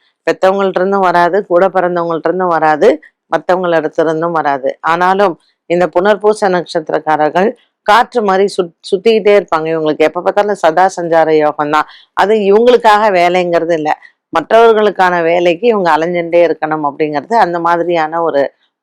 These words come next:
பாக்கியம் அவர்களுக்கு. So, இந்த தார தோஷத்திற்கு, இந்த புனர்பூச நட்சத்திரக்காரர்களுக்கு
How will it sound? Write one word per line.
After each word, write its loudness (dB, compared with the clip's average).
பாக்கியம் 0
அவர்களுக்கு. -2
So, 0
இந்த 2
தார 2
தோஷத்திற்கு, 0
இந்த -2
புனர்பூச 0
நட்சத்திரக்காரர்களுக்கு -2